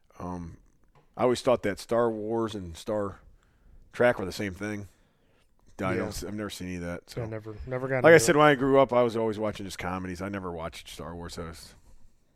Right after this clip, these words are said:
Speaker 1: <laughs> I don't know. That's not, that's not what I watch.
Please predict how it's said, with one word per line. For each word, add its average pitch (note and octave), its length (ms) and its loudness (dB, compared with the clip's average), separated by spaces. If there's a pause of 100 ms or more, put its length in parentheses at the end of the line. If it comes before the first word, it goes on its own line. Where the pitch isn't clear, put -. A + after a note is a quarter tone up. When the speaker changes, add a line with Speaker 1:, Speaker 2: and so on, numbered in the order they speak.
(140)
Speaker 1:
<laughs> - 160 -10 (460)
I - 100 -12
don't - 100 -16
know. G#2 140 -12 (960)
That's - 180 6
not, E3 160 12 (140)
that's E3 240 10
not F3 160 10
what D3 120 8
I D3 120 12
watch. C3 480 4